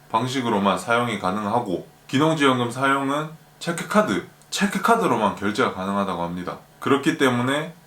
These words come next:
사용은 좀 제한적이겠죠? 제한적이라고 하는 말은 당연히 유흥업소나 사용 불가 업종에 있는 뭐 그러한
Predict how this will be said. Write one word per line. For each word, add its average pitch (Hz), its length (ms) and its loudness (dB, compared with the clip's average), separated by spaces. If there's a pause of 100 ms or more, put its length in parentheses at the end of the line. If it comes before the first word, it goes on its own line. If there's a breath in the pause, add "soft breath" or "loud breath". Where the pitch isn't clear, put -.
(160)
사용은 175 640 2
좀 107 180 0
제한적이겠죠? 117 960 0 (340)
제한적이라고 139 1040 4
하는 131 260 2
말은 117 760 2
당연히 110 580 0
유흥업소나 127 920 -2 (180)
사용 151 560 2
불가 139 480 6
업종에 127 480 0
있는 98 400 0
뭐 90 220 0
그러한 107 580 2